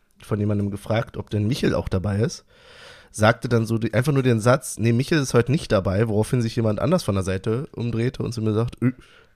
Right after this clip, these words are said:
seid ihr das mit dem Podcast?“ <laughs> Also, ja. Äh, ich war natürlich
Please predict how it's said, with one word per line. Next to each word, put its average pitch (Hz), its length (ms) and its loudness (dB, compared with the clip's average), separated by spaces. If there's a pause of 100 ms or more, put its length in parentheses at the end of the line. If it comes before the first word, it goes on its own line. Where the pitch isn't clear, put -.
(140)
seid - 220 -4
ihr 92 80 -4
das 98 160 0
mit 98 100 0
dem 92 100 -2
Podcast?“ - 580 0 (140)
<laughs> - 680 4 (2000)
Also, 120 260 8 (760)
ja. 107 220 2 (920)
Äh, 131 220 6
ich 139 80 2
war 143 120 10
natürlich 156 420 4